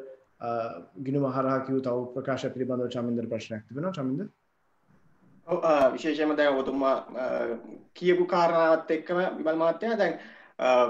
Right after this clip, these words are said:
Speaker 2: අපි දැක්කා මේ කොවිඩ් වසංගතය මේ ලංකාව තුළ ව්‍යාප්තිය ආරම්භ වෙන්නට පෙර විශේෂයෙන්ම චීනෙ මේ දේ වෙනකොට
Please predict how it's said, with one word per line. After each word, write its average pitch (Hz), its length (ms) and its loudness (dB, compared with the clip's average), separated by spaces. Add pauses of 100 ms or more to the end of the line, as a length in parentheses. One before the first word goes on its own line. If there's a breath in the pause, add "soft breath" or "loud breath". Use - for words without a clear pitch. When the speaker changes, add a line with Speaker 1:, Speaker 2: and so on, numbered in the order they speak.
(360)
Speaker 2:
අපි - 180 -6
දැක්කා 135 360 0
මේ 143 120 0
කොවිඩ් 135 280 -4
වසංගතය 139 520 -4 (240)
මේ 131 260 -2
ලංකාව 127 420 0
තුළ 135 160 -2 (100)
ව්‍යාප්තිය 123 500 -2
ආරම්භ 127 400 0
වෙන්නට 127 360 -4
පෙර 139 160 -2 (460 loud breath)
විශේෂයෙන්ම 147 420 -6
චීනෙ 175 360 4
මේ 165 160 2
දේ 156 160 2
වෙනකොට 151 360 2